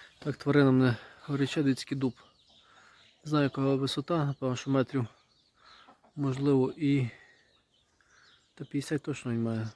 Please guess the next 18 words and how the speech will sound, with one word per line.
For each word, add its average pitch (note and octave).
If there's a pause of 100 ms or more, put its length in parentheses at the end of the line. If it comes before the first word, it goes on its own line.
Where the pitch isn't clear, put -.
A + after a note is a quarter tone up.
(260)
може, B2+
і -
сімдесят. B2+ (1400)
Дуже B2+
височезний B2
дуб. D3+ (1120)
Взагалі, B2+
саме C3
більше B2+
дерево B2+ (880)
там C3+
в -
населеному B2+
пункті. D3+ (1400)
Курчатам, C#3+ (440)
що -
курчата D3
підросли, D3